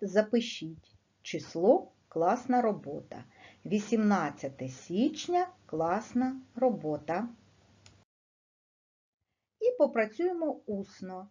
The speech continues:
Але щоб я могла подивитися, чи добре ви працювали, ми виконаємо цю роботу у вигляді графічного диктанту. Є приклад,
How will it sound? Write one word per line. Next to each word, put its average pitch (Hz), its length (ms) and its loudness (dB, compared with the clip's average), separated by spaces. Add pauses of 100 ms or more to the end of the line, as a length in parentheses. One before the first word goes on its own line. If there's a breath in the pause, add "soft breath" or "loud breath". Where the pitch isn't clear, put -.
(260 soft breath)
Але 233 200 4
щоб 262 180 0
я 254 140 4
могла 240 320 4
подивитися, 208 720 -2
чи 180 220 -10
добре 165 460 -2
ви 165 80 0
працювали, 302 720 -2 (280 loud breath)
ми 320 140 -2
виконаємо 233 520 2
цю 220 140 2
роботу 240 380 2
у - 20 4
вигляді 254 440 4
графічного 202 580 -2
диктанту. 135 640 -8 (1120 soft breath)
Є 262 200 4
приклад, 214 560 0